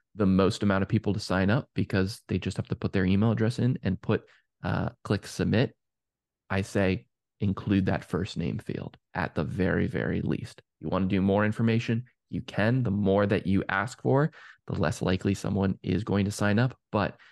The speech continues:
at the bare minimum, email and first name. That way, you can take that first name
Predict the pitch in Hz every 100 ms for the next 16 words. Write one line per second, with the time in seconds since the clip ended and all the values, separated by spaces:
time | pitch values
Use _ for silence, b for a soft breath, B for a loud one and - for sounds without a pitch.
0 | b - - - - 95 98 98 - -
1 | - _ - 101 107 113 113 - 92 -
2 | 104 101 - 107 87 - _ _ _ 95
3 | 123 120 107 117 - _ _ _ - 104
4 | - 101 117 110 - 98 - 95